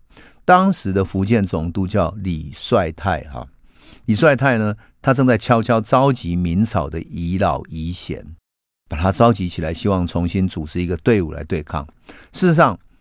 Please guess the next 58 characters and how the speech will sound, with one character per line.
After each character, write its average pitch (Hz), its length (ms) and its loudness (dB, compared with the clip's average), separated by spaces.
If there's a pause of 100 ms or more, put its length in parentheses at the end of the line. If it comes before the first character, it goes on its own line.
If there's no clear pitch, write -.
(560)
清 170 320 4
朝 98 540 2 (320)
来 110 260 4
打 95 220 0
败 104 180 2
明 92 180 0
朝 85 180 -4
的 82 120 -6
时 85 120 -4
候， 90 80 2
整 87 140 -4
个 98 80 -2
汉 117 400 0
族 87 200 -8
的 92 120 -6
大 95 220 2
地 87 160 -6
上 78 200 -8 (220)
还 170 120 0
是 180 120 -2
有 151 120 4
许 101 200 -2
多 117 160 0
部 120 180 -4
队、 107 240 0
许 98 160 -4
多 127 220 2
人 98 260 0
在 107 180 2
各 107 200 0
个 82 260 -6 (260)
省 87 280 0
市。 113 260 0
你 113 140 4
想， 104 260 0 (520)
中 156 200 4
国 104 200 2
那 123 100 4
么 120 100 4
大 101 220 2
的 92 120 0
人 92 200 -2
口 80 220 -2
数 95 240 -2
量， 85 240 -2
怎 117 160 2
么 175 180 4
可 - 160 0
能 98 160 2
就 123 100 4
让 117 180 4
清 113 180 -2
朝 90 160 -2
给 87 120 -4
统 80 220 -8
治 101 240 -4
了 80 140 -6
呢？ 82 200 -6